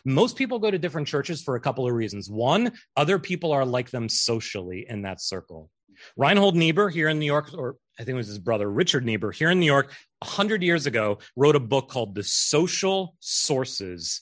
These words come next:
of Denominationalism. And his main point was race and economic class have much more to do with why some people end up in this church than that church, than theology ever does. But the other thing I would say is that if you like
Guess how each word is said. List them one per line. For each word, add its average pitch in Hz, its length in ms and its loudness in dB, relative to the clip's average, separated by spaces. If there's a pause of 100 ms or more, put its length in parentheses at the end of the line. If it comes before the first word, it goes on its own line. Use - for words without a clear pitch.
(160)
of 117 160 -4
Denominationalism. 90 1200 -6 (260)
And 160 80 4
his 156 140 4
main 202 220 6
point 185 280 2
was 104 240 -2
race 123 600 0 (300)
and 120 260 0
economic 143 560 0
class - 680 -2 (160)
have 120 320 -2
much 127 480 0
more 131 240 0
to 120 80 0
do 110 200 -2
with 101 160 -6
why 104 180 -2
some 123 260 -4
people 120 280 -6
end 117 120 -2
up 110 160 -6
in 107 100 -6
this 113 160 -4
church 147 340 -2 (200)
than 123 160 -2
that 113 200 0
church, 95 300 -10
than 101 220 -8
theology 90 840 -6
ever 104 240 -4
does. 104 400 -2 (300)
But 151 100 0
the 190 120 -2
other 302 160 -2
thing 277 180 -4
I 233 40 -2
would 165 140 -4
say 117 520 2 (200)
is 151 140 -4
that 185 140 2
if 165 120 -6
you 285 220 2
like 156 440 2